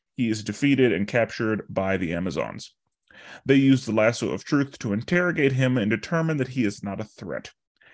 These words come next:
He now needs to be escorted back to his home, and Diana volunteers, but her mother does not let her because she doesn't have enough experience with the outside world.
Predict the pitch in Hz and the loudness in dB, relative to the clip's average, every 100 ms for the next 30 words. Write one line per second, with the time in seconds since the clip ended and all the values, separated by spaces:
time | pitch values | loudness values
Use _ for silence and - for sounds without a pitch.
0 | - - _ _ _ - 147 135 156 233 | -20 -20 _ _ _ -4 0 2 4 4
1 | 254 123 107 107 - - - 139 - - | 2 2 0 -2 -4 -2 2 0 0 -4
2 | 123 123 120 - - 107 120 - - 104 | -2 0 -2 -2 2 2 2 -4 -4 -2
3 | 101 - - 147 143 139 - 90 101 120 | -2 -8 -4 -2 0 -2 -2 0 2 2
4 | 139 123 123 127 127 113 104 - 101 101 | 0 2 2 0 -2 0 0 -2 -6 -2
5 | 110 110 92 95 98 104 87 87 92 98 | -2 -2 -4 -4 -2 -2 -2 -4 -4 -12
6 | 87 - 92 76 90 - - - 101 98 | -12 -8 -6 -4 -6 -10 -12 -10 -6 -4
7 | 87 95 - _ 95 107 104 101 - 92 | -2 -4 -4 _ -2 0 0 -4 -6 -4
8 | 92 92 98 101 - - 120 104 92 92 | -4 -4 -6 -8 -8 -4 -2 0 -2 -8
9 | - 110 104 - 101 - 98 - - 92 | -4 -2 -2 -2 -4 -2 -4 -4 -4 -2
10 | 135 - | -2 -2